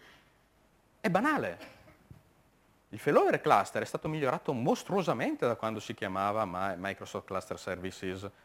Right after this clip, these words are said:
e aveva una complessità anche solo di validazione, di configurazione notevole.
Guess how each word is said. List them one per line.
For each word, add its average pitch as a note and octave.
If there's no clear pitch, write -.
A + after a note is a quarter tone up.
e E2+
aveva E2+
una F2+
complessità G2
anche A2
solo G#2
di G#2
validazione, G2+
di B2
configurazione G#2
notevole. F#2+